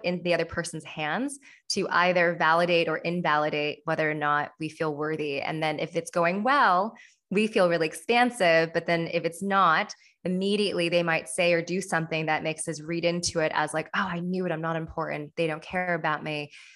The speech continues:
How come they don't show love the way I do? I would have done it this way. How come they didn't do it that way?" And it's like, all of a sudden, that's like this,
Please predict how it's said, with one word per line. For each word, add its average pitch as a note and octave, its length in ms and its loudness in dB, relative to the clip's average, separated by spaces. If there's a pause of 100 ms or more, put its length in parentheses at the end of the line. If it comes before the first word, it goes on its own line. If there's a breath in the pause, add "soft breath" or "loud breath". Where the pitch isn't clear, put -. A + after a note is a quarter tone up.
How G3 180 0
come F#3 120 -8
they F3 100 0
don't E3 160 -2
show F3 180 0
love E3 240 0
the E3 100 2
way D#3+ 160 2
I E3 180 2
do? D#3+ 180 -2
I F3+ 200 2
would C4 100 2
have G#3 100 -2
done F3+ 140 -2
it E3+ 100 -4
this G3 220 -4
way. D#3+ 100 -2
How E3+ 140 -2
come G3 140 -6
they F#3 100 -4
didn't F3+ 180 -4
do F3 80 0
it E3 100 -2
that E3 200 -2
way?" D#3 140 0
And D3+ 80 -4
it's - 200 -10
like, D#3+ 200 -2 (500 loud breath)
all F#3 200 4
of F#3 120 2
a F#3 120 0
sudden, E3+ 540 -2 (240)
that's E3+ 240 -2
like E3 160 -2
this, - 260 -8